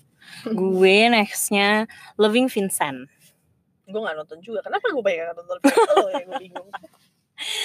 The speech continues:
Speaker 1: Jadi, ya tentang Vincent van Gogh sih.
Speaker 2: Mm-mm.
Speaker 1: Tapi itu gue
Speaker 2: <clears throat>
Speaker 1: nonton sama temen gue kan. Itu ab-, selesai.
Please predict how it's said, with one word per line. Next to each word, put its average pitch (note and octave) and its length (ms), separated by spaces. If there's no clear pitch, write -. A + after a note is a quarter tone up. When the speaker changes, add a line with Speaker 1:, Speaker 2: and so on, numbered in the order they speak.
Speaker 1:
Jadi, A3 400
ya A#3+ 140
tentang G#3+ 480
Vincent G3 360
van F#3 240
Gogh A3+ 180
sih. D3+ 540
Speaker 2:
Mm-mm. F#3+ 280
Speaker 1:
Tapi G3+ 240
itu B3 180
gue F#3 300
Speaker 2:
<clears throat> - 20
Speaker 1:
nonton G3+ 240
sama F#3 180
temen E3 240
gue D#3 240
kan. C#3 240
Itu - 240
ab-, G#3+ 460
selesai. - 680